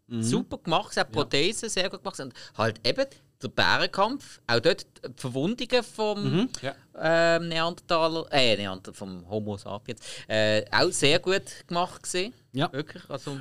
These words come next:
Speaker 1: Aufgestochene Menschen hat's ja auch gegeben.
Speaker 2: Ja. Ja.
Speaker 1: Also wirklich gute Effekte. Also
Speaker 2: Ja.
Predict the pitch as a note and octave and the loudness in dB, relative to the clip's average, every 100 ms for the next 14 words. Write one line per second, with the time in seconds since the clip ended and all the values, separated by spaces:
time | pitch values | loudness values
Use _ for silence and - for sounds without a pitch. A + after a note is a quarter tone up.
0 | C3+ E3 - - C3 - A#2+ A2+ A#2+ D#3 | 4 4 4 0 0 0 0 2 4 2
1 | F#3 F#3+ F3+ F3 E3+ D#3+ E3+ E3 D#3 E3+ | 2 2 0 0 -2 -2 -2 -2 -2 -2
2 | F3 - - G#2 C#3+ _ - - - A#2+ | -4 -10 -10 -10 -10 _ -20 -20 -6 0
3 | C#3+ C#3 F#3 D4 - - A3+ - C#4+ A3+ | 2 4 2 -2 -8 -8 -6 -4 -6 -6
4 | - A#3+ - - C3 C3 A#2 B2+ | -8 -12 -14 -16 -8 0 2 0